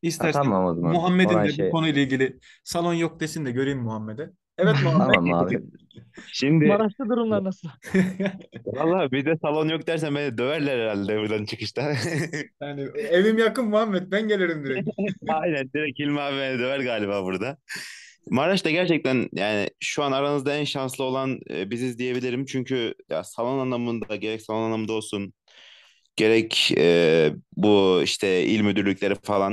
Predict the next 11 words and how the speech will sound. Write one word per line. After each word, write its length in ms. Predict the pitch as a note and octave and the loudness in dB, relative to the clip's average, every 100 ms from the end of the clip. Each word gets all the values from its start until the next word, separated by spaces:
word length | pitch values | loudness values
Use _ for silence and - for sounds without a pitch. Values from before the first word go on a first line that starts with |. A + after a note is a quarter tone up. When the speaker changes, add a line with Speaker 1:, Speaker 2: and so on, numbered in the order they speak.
| A#2+ | 0
Speaker 3:
yani 260 | A2+ G#2 G2+ | -2 -4 -6
bize 380 | G#2 B2 A#2+ - | -4 -4 -4 -4
önem 320 | A#2+ B2 B2+ | -4 -2 -2
veriyorlar. 600 | B2 C3 G2+ F#2 - - - | -2 -2 -2 -2 -6 -12 -8
Gayet 420 | G2+ G2 F#2+ - | -4 -4 -6 -6
değer 240 | G2+ G2+ | -4 -2
veriyorlar. 440 | G2+ G2+ F2 F#2 G#2+ | -2 0 -2 -2 -6
Güzel. 300 | G#2 F2 F2+ - _ _ _ - - _ _ _ _ - | -6 -4 -6 -10 _ _ _ -20 -20 _ _ _ _ -8
Şu 220 | - - C#3 | -6 0 2
ana 200 | D3 D3+ | 2 2
kadar, 320 | D3+ D3 | 2 2